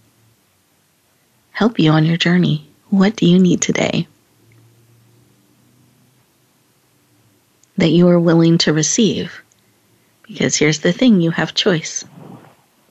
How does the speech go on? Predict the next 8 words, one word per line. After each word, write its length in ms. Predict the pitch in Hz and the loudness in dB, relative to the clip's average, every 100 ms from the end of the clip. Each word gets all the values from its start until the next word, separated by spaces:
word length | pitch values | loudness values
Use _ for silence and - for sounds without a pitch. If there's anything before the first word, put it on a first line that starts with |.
| _ _ - - 202 | _ _ -6 0 0
So 200 | - 156 | 0 0
what 160 | 151 | 2
is 180 | 190 202 | 0 0
it 120 | 196 | -2
that 160 | - - | -4 -2
you 120 | 226 | 0
need 480 | 226 220 151 - - _ - - - - - _ - | 2 0 -2 -4 -8 _ -20 -20 -20 -20 -20 _ -2
and 560 | 175 175 151 151 160 | 0 0 0 -4 -6